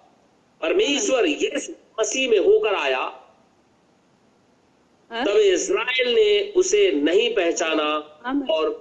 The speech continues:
Speaker 1: उसे नकार दिया। इज़राइल को इस बात का पूरी तरीके से ज्ञान था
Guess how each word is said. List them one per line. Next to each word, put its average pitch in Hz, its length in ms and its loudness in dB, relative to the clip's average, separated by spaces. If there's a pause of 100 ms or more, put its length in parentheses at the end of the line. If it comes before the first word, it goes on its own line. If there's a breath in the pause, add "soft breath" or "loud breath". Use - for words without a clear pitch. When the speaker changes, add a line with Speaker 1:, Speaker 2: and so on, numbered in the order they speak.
(280)
Speaker 1:
उसे 143 520 0 (180)
नकार 143 360 -6
दिया। 104 400 -2 (2000)
इज़राइल 277 540 0
को 277 280 2
इस 208 360 0
बात 269 360 -4
का 127 300 -4 (2250)
पूरी 339 500 2
तरीके 247 680 -2
से 240 420 2 (120)
ज्ञान 247 400 -2
था 107 280 -6